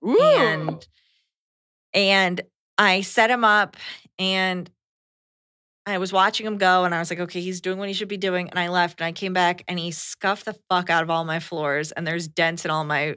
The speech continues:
Speaker 1: Really?
Speaker 2: vinyl wooden floors.
Speaker 1: Dents? How heavy was this
Speaker 2: Dents.
Speaker 1: robot?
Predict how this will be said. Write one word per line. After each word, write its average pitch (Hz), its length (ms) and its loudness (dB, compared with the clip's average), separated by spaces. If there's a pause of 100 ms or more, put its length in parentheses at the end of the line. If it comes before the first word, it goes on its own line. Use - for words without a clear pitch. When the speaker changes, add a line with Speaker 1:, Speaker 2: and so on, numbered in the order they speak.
Speaker 1:
Really? 135 320 0 (100)
Speaker 2:
vinyl 165 420 0
wooden 160 400 -2
floors. 147 800 -6
Speaker 1:
Dents? 208 380 2
How 240 300 0
heavy 226 340 2
was 196 240 0
this 175 180 -2
Speaker 2:
Dents. 170 280 4
Speaker 1:
robot? 139 380 0